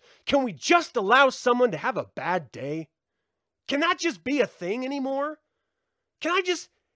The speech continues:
have the freedom to make one bad choice that literally hurt no one, it didn't result in any harm to anyone at all,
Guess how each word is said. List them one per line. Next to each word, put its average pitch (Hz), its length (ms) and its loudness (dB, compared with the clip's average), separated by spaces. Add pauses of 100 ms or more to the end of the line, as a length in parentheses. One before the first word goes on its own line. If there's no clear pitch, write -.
(120)
have 302 280 -2
the 254 200 4 (240)
freedom 254 800 0
to 240 100 -4
make 269 240 -4 (300)
one 381 340 2
bad 311 280 2
choice 311 480 0
that 220 180 -4
literally 349 500 2
hurt 359 340 -2
no 349 320 4
one, 214 440 -2 (1400)
it 302 160 -6
didn't 339 280 0 (120)
result 240 580 4 (120)
in 220 220 0 (140)
any 381 260 2
harm 285 420 2
to 262 160 -6
anyone 320 520 2 (200)
at 330 200 2
all, 220 440 4